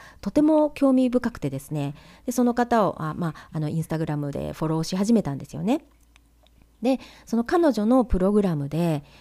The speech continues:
「Your Healing Path with Plant Consciousness」っていうね、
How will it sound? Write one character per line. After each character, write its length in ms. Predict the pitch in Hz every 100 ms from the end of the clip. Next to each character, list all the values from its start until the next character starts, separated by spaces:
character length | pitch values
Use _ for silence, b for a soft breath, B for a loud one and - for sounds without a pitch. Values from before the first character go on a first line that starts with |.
| b _
「Your 340 | 175 262 294
Healing 520 | 311 - 233 220 214 214
Path 440 | - 175 175 -
with 280 | 170 156 -
Plant 380 | - 185 185 -
Consciousness」 800 | 190 180 165 - 131 143 -
っ 40 | - -
て 100 | 151
い 80 |
う 40 | 147
ね、 180 | 196